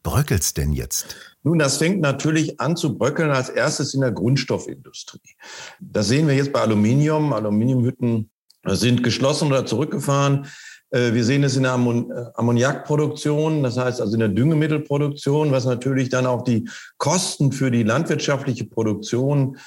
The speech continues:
Speaker 2: verdoppelt und verdreifacht, wenn der Dünger dann auf einmal vier-, fünfmal so teuer ist. Und, äh, wir haben natürlich, äh, das Problem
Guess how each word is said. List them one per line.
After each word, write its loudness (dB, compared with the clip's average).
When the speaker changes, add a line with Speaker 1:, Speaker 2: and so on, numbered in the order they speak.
Speaker 2:
verdoppelt -2
und 0
verdreifacht, -2
wenn 2
der -2
Dünger 0
dann 2
auf -2
einmal 0
vier-, -2
fünfmal -2
so -2
teuer 0
ist. -4
Und, 0
äh, 0
wir 2
haben 2
natürlich, 0
äh, 0
das -2
Problem 0